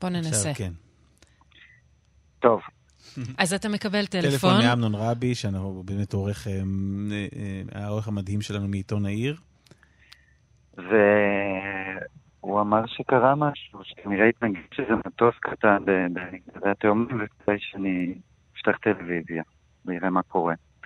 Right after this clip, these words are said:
Speaker 3: אה, עד שפתחתי והתארגנתי, התנגש עוד מטוס. אה, ואז הבנתי שזה לא תאונה, והודעתי לו שאני טס לשם.
Speaker 1: כמה רחוק היית מ-,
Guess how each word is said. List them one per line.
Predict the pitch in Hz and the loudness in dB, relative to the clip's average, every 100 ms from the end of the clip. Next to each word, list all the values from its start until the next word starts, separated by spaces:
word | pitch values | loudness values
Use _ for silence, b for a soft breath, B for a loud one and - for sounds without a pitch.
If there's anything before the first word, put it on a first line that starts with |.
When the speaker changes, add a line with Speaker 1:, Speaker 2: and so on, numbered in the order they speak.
| B B B B B B B B B _ _ - | B B B B B B B B B _ _ -4
Speaker 3:
אה, | 95 107 | 2 2
עד | - | 2
שפתחתי | - 120 - 127 - 131 123 | 0 2 4 2 4 6 8
והתארגנתי, | 120 123 113 120 131 127 120 117 | 8 6 6 6 4 4 4 4
התנגש | 107 104 98 110 | 4 2 2 4
עוד | 110 104 | 4 4
מטוס. | 104 - 82 - - _ _ _ - B B B B _ _ _ - | 0 -2 -6 -6 -18 _ _ _ -20 B B B B _ _ _ -2
אה, | 95 92 92 87 | 0 2 2 0
ואז | 87 95 | 2 2
הבנתי | 95 95 95 95 - | 0 -8 -8 -8 -8
שזה | 95 92 | -2 2
לא | 95 - | 2 2
תאונה, | 104 95 107 135 | 0 4 6 6
והודעתי | 117 107 113 110 123 | 6 4 4 4 4
לו | 98 95 | 2 0
שאני | - 95 92 90 90 90 90 95 90 | -2 0 0 0 0 -2 -4 -6 -2
טס | - 98 - | 0 0 -2
לשם. | 90 - 87 85 - _ _ _ _ | -6 -2 -2 -2 -6 _ _ _ _
Speaker 1:
כמה | - 180 180 | -4 -2 0
רחוק | 185 175 175 160 | -2 -4 -6 -6
היית | 165 160 - | -6 -8 -6
מ-, | 165 160 160 160 160 | -6 -4 -6 -6 -8